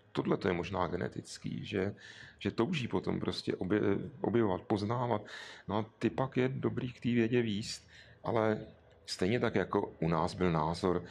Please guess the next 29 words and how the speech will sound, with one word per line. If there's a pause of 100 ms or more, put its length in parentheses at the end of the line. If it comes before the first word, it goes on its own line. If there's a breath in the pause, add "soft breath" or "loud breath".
(260 loud breath)
že
by
mělo
být
padesát
procent
populace
vysokoškolsky
vzdělaných, (240 loud breath)
to
je
naprostý
nesmysl. (340 loud breath)
Tak
pokud
tu
vysokou
školu
budeme
degradovat
na
střední, (240 loud breath)
tak
ano,
pak
to
půjde,
že
jo.